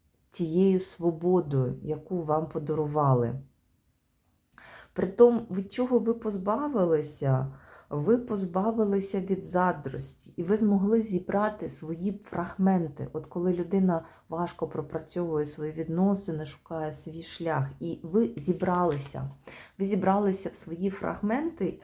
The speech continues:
і вам допомогло, а,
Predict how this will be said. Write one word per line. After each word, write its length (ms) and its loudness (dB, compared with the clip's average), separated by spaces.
і 280 2
вам 400 2
допомогло, 760 4
а, 640 -2